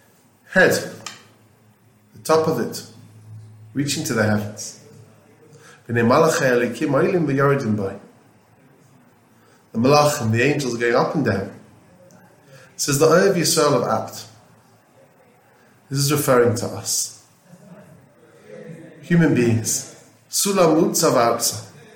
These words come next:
Yeah, we're rooted on the ground. Roisha Magia Hashamayim. The spiritual part of us that reaches the heavens.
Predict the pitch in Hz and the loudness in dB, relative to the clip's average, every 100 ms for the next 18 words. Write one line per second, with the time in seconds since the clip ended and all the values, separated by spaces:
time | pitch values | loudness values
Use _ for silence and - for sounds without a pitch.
0 | - - _ _ 220 233 160 151 - - | -20 -20 _ _ 4 4 4 0 -8 -16
1 | - - - - - 143 156 175 170 160 | -20 -20 -20 -20 -2 4 6 6 4 2
2 | 147 117 127 123 107 - - - - - | 2 4 4 4 0 -4 -12 -20 -20 -20
3 | - _ _ _ - 147 175 - 165 139 | -20 _ _ _ 0 4 4 2 2 0
4 | 120 147 139 123 - 107 107 113 104 - | 2 0 2 0 0 0 0 0 -2 -8
5 | - - _ _ - - - - - - | -20 -20 _ _ -20 -20 -20 -8 -4 -2
6 | 139 143 - 120 123 131 120 104 - - | 2 2 0 -2 2 2 2 -2 -4 -4
7 | - - - _ _ _ - 117 151 151 | -6 -16 -20 _ _ _ -4 0 0 0
8 | 123 107 101 101 104 - - - - | -2 -2 -2 -4 -6 -10 -12 -12 -16